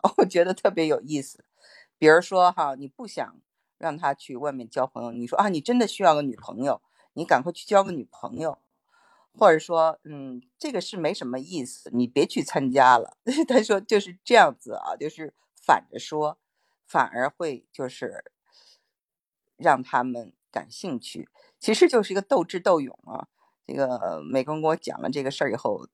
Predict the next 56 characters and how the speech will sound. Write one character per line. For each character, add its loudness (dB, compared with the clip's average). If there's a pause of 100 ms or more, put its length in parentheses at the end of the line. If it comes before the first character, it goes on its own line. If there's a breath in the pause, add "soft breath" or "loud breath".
他 2
们 -2
说 -2
因 -6
为 -6
他 2
们 0
自 -8
己 -8
就 0
是 -6 (520)
从 -4
这 -4
种 2
反 0
叛 0
过 2
来 -4
的， -10
所 -2
以 0
知 -2
道 8
怎 -6
么 -14
对 -2
付 -16 (140)
这 -4
个 -8 (380)
反 0
叛 2
的 -8
孩 -10
子。 -14 (280 loud breath)
那 6
跟 6
我 8
讲 -4
这 -4
个 -4
故 -8
事 -10
的 -8
人 -8
呢， 2 (260 soft breath)
他 -2
正 2
好 0
当 0
时 -10
是 -12
上 -4
大 0
学， -12
是 -12
个 -6